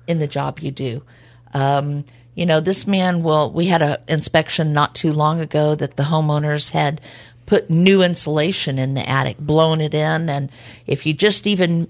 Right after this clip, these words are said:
moved that little hatch, ooh, insulation fell down. And once we were able to get that cleared out,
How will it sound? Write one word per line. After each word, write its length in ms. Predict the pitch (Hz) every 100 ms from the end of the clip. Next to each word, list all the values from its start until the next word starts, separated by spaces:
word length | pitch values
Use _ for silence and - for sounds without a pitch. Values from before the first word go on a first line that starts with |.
| -
moved 600 | 175 208 285 208 160 -
that 180 | 156 -
little 180 | 170 151
hatch, 540 | - 185 143 - - -
ooh, 440 | 453 349 226 185
insulation 640 | 165 185 - 160 - 160
fell 260 | 156 156 135
down. 380 | 139 135 117 151 - - - - -
And 480 | 170 160 156 160 156 - - -
once 400 | 180 196 202 -
we 140 | 180
were 100 | 175
able 260 | 175 180 170
to 160 | - 160
get 360 | 160 170 -
that 200 | 160 147
cleared 420 | - - 190 185 170
out, 340 | 175 160 -